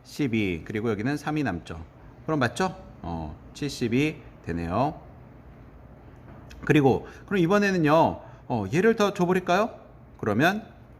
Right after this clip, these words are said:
삼십육, 일 이렇게 되네요.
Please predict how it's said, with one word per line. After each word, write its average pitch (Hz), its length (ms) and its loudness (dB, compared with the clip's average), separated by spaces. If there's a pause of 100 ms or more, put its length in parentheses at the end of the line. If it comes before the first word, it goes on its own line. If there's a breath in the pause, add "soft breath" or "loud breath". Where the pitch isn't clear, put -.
(360)
삼십육, 131 760 -4 (720)
일 90 200 0 (180)
이렇게 85 240 -8
되네요. 76 260 -12